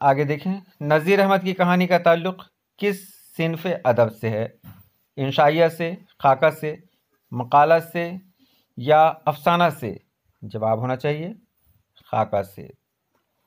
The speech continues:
नंबर बारह में देखें, फ़रहतुल्लाह बेग की कौन सी तसनीफ़ शामिल निसाब है? नज़ीर अहमद की कहानी,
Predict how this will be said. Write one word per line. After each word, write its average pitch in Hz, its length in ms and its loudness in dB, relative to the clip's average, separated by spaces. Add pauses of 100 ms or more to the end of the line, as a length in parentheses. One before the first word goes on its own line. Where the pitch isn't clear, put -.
(880)
नंबर 120 340 0
बारह 135 280 4
में 156 120 -4
देखें, 175 360 -6 (840)
फ़रहतुल्लाह 185 520 2
बेग 170 340 0
की 196 120 -6
कौन 180 280 4
सी 208 140 -6
तसनीफ़ 185 540 -2
शामिल 165 420 0
निसाब 143 440 2
है? 143 160 -4 (720)
नज़ीर 160 340 0
अहमद 190 180 2
की 185 120 -4
कहानी, 170 420 0